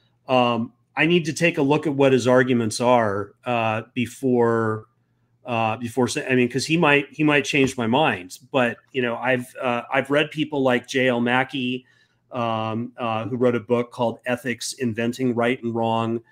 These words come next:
Uh, there's a, a, a philosopher, a woman named Sharon Street, who wrote a really, um,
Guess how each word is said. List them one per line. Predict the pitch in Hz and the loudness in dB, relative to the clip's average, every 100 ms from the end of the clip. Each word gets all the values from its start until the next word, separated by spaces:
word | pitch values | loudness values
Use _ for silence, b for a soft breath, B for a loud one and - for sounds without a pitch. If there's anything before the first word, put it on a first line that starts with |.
| b b b | b b b
Uh, | 123 117 | -2 0
there's | 113 120 123 | 2 0 0
a, | 117 127 123 113 113 - | -2 -2 -4 -2 -4 -4
a, | 123 | -6
a | |
philosopher, | - 127 120 - 135 123 120 | 2 4 4 0 0 0 0
a | |
woman | 110 120 120 | 0 2 2
named | 120 110 | 0 -2
Sharon | - 135 123 | 0 2 2
Street, | 120 - - 123 123 143 _ _ _ | 0 -4 0 0 0 -6 _ _ _
who | 135 | -2
wrote | 127 123 | 2 2
a | 113 | 2
really, | 104 123 123 120 117 117 - | 0 2 2 2 0 -6 -8
um, | 117 107 107 104 | -8 -6 -6 -8